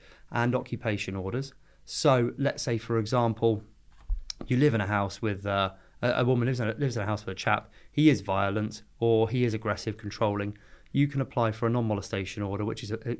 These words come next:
basically like a family law injunction. And that injunction would pre-, will be an order that will prevent him from intimidating, harassing, pestering you,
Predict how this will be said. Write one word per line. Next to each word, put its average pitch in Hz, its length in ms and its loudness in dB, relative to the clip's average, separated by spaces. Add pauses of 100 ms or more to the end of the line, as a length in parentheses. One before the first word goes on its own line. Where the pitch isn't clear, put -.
(120)
basically 104 280 -6
like 98 200 -8
a 107 40 -12
family 101 320 -2
law 95 220 -2
injunction. 110 640 -4 (460)
And 123 180 2
that 127 120 2
injunction 107 520 -4
would 104 180 -4
pre-, 110 120 -2
will 107 440 -2 (320)
be 120 120 0
an 110 80 0
order 113 240 2
that 117 80 0
will 104 100 -4
prevent 110 360 -4
him 110 140 -2
from 107 180 -6
intimidating, 104 560 -4
harassing, 101 560 -4
pestering 107 540 -4
you, 98 300 -2